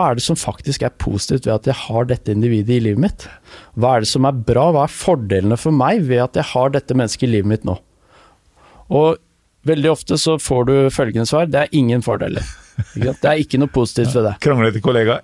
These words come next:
Speaker 1: Ja.
Speaker 2: ingen fordeler.
Speaker 1: Og det han-, dette her handler jo egentlig ikke om at du skal, eh, drive og, eh,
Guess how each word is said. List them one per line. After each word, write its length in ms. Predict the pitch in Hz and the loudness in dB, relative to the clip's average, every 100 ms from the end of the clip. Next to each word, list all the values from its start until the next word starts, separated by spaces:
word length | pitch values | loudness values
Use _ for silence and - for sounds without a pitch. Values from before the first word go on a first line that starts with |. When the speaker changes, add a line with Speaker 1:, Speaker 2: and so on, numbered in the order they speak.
| _ | _
Speaker 1:
Ja. 120 | - 123 | 0 2
Speaker 2:
ingen 180 | 107 98 | 2 0
fordeler. 380 | - 92 98 | -2 -2 0
Speaker 1:
Og 60 | 143 | 2
det 80 | 185 | 2
han-, 240 | 196 147 - | 2 0 -2
dette 300 | 156 - 92 | -2 0 0
her 100 | 202 | 2
handler 320 | 208 127 147 | 2 2 2
jo 60 | - 110 | 2 0
egentlig 300 | 113 123 240 | 0 0 -2
ikke 160 | - 160 139 | 0 0 2
om 220 | 127 147 120 - _ _ _ _ _ _ - - | 2 2 0 -8 _ _ _ _ _ _ -8 -4
at 140 | 123 | 0
du 60 | 131 | 0
skal, 300 | - 135 131 - - | 2 2 0 -4 -6
eh, 240 | 143 127 | -2 -2
drive 380 | 131 139 113 110 | 0 0 0 2
og, 540 | 120 104 117 120 120 120 - - _ _ _ - | 0 2 2 2 2 -2 -6 -18 _ _ _ -6
eh, 340 | 117 - - | -4 -4 -4